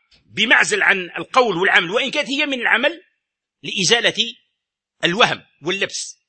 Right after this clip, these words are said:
فقالوا نية، لأنه قد يتصور الإنسان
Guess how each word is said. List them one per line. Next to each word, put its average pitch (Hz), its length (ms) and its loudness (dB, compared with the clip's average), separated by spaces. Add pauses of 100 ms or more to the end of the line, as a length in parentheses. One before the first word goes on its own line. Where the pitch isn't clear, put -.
(160)
فقالوا 185 440 2
نية، 170 260 -4 (280)
لأنه 240 220 2
قد 214 200 -2
يتصور 262 400 2
الإنسان 214 540 2